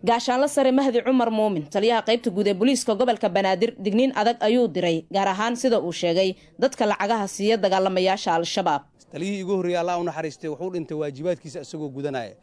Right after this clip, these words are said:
Speaker 2: Saaxiibadayna waxay baxeen ayagoo waajibaadkooda gudanaya. Nafteenna Ilaahay baa qoray maalintaan dhimanayno. Waxaan diyaar u nahay inaan qarankan iyo dalkan iyo dadkan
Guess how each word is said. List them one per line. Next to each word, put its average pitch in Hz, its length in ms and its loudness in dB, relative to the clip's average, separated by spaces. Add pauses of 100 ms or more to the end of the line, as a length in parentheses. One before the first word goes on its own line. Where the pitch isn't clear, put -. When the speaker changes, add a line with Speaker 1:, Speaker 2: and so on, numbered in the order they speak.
(220)
Speaker 2:
Saaxiibadayna 165 720 -4
waxay 165 260 -4
baxeen 147 280 -10
ayagoo 185 260 -4
waajibaadkooda 156 580 -4
gudanaya. 127 440 -8 (380)
Nafteenna 165 460 -8
Ilaahay 160 300 -2
baa 143 160 -4
qoray 135 240 -6
maalintaan 143 440 -8
dhimanayno. 135 440 -8 (280)
Waxaan 139 240 -12
diyaar 170 260 -2
u 170 100 -8
nahay 151 260 -8
inaan 147 180 -12
qarankan 156 400 -8
iyo 131 120 -14
dalkan 156 340 -8
iyo 135 80 -12
dadkan 156 340 -10